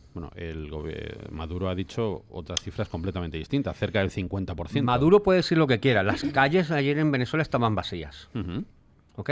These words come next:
Speaker 2: Y el único sitio donde hubo mucha gente fue en un colegio electoral de Chacao, donde se presentó el expresidente Zapatero.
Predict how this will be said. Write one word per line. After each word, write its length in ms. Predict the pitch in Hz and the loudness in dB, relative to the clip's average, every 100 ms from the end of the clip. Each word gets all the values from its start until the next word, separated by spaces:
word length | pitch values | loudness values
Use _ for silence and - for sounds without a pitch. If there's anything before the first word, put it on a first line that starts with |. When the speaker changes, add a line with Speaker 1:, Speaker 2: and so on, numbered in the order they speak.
| 131 | 0
Speaker 2:
Y 160 | 135 139 | 6 6
el 140 | 139 | 8
único 340 | 180 226 214 214 | 8 6 6 2
sitio 320 | - 120 120 | 2 0 2
donde 240 | 117 120 | 2 2
hubo 160 | 131 160 | 4 4
mucha 300 | 151 170 180 | 4 2 0
gente 400 | - 165 165 277 - - - - | 0 -2 0 -2 -4 -20 -20 -12
fue 200 | - 135 | 0 2
en 100 | 147 | 4
un 100 | 147 | 4
colegio 300 | 147 139 147 | 2 0 0
electoral 360 | 135 123 120 117 | -2 0 -2 0
de 120 | 117 | -2
Chacao, 420 | 113 - 190 240 - - - | -4 2 2 2 -4 -18 -2
donde 260 | 120 120 117 | 2 2 2
se 140 | 117 | -2
presentó 520 | 107 - 107 139 175 | -4 -4 -2 0 0
el 120 | 113 110 | 0 -2
expresidente 560 | 104 110 - 110 110 | -2 -6 -2 -4 -2
Zapatero. 480 | - 98 92 85 - | -4 -4 -6 -8 -12